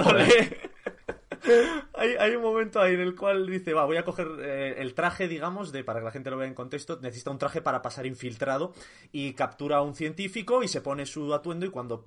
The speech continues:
Speaker 2: ve su tarjeta en el pecho, la mira y <laughs> claro, pone ahí, "Jamin Hassan, científico negro".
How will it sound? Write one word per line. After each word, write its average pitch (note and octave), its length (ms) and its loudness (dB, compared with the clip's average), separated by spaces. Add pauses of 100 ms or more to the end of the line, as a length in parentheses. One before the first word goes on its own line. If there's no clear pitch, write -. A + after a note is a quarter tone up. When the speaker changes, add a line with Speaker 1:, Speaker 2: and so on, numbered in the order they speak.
Speaker 2:
ve D3 140 -2
su D3+ 160 -10
tarjeta C#3 400 -6
en D3 60 -4
el D3+ 100 -8
pecho, G3+ 380 -8 (420)
la A#2+ 160 -6
mira D#3 240 0
y F3+ 60 0
<laughs> F3+ 400 2
claro, D#3+ 40 -2
pone D3+ 280 -2
ahí, C#3 160 -4 (380)
"Jamin D#3 360 -4 (100)
Hassan, G3 420 -2
científico D3+ 640 -4
negro". A2+ 360 -4